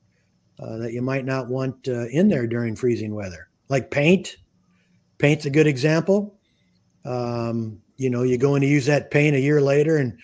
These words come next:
if it's in your house, it's probably fine. But if it's in your detached garage and it got below thirty-two for an extended period of time, it's probably useless.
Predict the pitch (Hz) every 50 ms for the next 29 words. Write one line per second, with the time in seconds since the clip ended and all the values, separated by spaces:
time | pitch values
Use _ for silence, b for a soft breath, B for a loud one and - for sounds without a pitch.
0 | B B B B B B B B - - - 160 160 151 139 120 139 170 202 196
1 | 160 160 151 - - 120 - - - 156 147 147 135 139 127 110 - 165 170 185
2 | 185 160 135 120 127 127 110 101 - 143 143 135 131 123 127 113 - 151 143 139
3 | - - 127 123 131 147 156 156 143 120 123 123 117 117 135 139 135 131 131 -
4 | _ B B B B B B B B B B B _ - 143 156 165 170 160 151
5 | - 180 170 160 160 143 - - 190 226 233 233 - 143 131 127 - - - 151
6 | 139 131 120 - 151 143 131 123 123 - 143 135 135 131 131 156 151 - - -
7 | _ _ _ - - 175 240 208 185 147 139 139 135 135 143 160 160 - - -
8 | 95 87 - - -